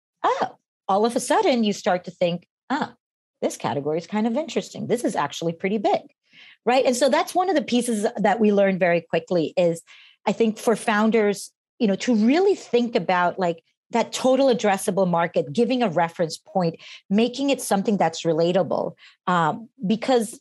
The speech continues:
you know, founders only, again, investors only know what they know. And so help them sort of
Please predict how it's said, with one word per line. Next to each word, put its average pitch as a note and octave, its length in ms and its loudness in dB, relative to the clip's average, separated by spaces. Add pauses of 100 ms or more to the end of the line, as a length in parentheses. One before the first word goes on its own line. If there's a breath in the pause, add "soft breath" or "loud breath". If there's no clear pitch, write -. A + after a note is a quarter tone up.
(100)
you D#4 80 0
know, A#3 140 2
founders C#4+ 400 -2
only, C4 320 0
again, A#3 280 0
investors B3+ 460 0
only B3 180 2
know A3+ 140 2
what G3+ 160 2
they F#3 140 0
know. F3 260 -2
And E3 140 -6
so F#3 200 2
help A3 300 -4
them G#3 300 0
sort G3 220 0
of E3+ 180 0